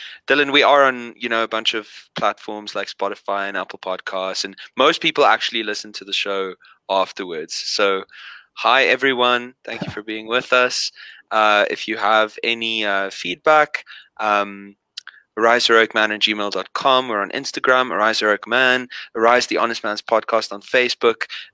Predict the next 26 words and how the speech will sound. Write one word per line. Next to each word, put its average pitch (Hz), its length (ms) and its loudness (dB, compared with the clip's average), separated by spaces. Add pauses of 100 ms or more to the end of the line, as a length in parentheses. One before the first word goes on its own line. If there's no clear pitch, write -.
Dylan, 170 400 4
if 147 160 -2
people 185 380 -2
would 185 120 -4
like 135 240 2
to - 120 -12
get 127 340 0
in 117 140 -8
touch - 320 -2
with - 180 -14
you, 175 300 -2
if 120 160 -4
they'd 120 260 0
like 117 240 0
to - 160 -6
check - 240 0
out 120 180 0
Vital 113 360 0
Veda, 123 340 0 (300)
what 123 180 4
is 147 140 -2
the 135 100 -4
website? 127 400 2
How 120 220 0
could 127 220 -8
they, 113 380 0